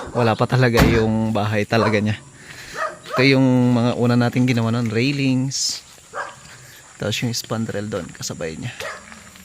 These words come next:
Antayin lang natin yung tropa. Pero akyat na tayo sa taas para makapag-layout na. <clears throat> Ito pala yung, ah,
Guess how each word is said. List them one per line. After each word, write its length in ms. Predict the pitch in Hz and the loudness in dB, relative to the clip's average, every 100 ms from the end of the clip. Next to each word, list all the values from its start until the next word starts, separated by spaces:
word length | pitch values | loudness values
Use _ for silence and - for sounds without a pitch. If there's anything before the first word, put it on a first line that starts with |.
| - - | -20 -14
Antayin 320 | - 110 107 | -6 -4 -2
lang 160 | 110 110 | -2 -4
natin 320 | 107 113 110 | -4 -4 -6
yung 80 | 110 | -6
tropa. 400 | 110 101 101 110 - - - - - - - - - | -6 -8 -10 -12 -14 -18 -20 -20 -20 -20 -20 -20 -16
Pero 240 | - - - | -14 -14 -12
akyat 240 | - 117 | -8 -4
na 160 | 135 127 | 0 0
tayo 80 | 131 | 0
sa 80 | |
taas 320 | 113 120 120 - | 0 -2 -2 -4
para 240 | 104 104 101 104 | -4 -4 -4 -4
makapag-layout 720 | 101 - 113 101 98 - - - | -6 -4 -4 0 -2 -2 -8 -10
na. 80 | - - - - - - - - - - - - - - - - - - - - 160 - - - - - - - - - - - - - - - - - - - - - - - - - - - - - - - - | -10 -12 -18 -20 -20 -20 -20 -20 -20 -20 -20 -20 -16 -16 -16 -18 -20 -20 0 2 2 -2 -10 -14 -12 -12 -14 -20 -18 -18 -14 -10 -2 0 0 -2 -4 -8 -12 -16 -20 -20 -4 2 2 2 -12 -20 -20 -20 -20 -20 -8
<clears throat> 0 | |
Ito 160 | 110 113 | -2 0
pala 240 | 113 117 | 4 4
yung, 480 | 117 117 117 120 113 | 6 4 4 4 4
ah, 400 | 113 107 107 107 | 2 2 0 0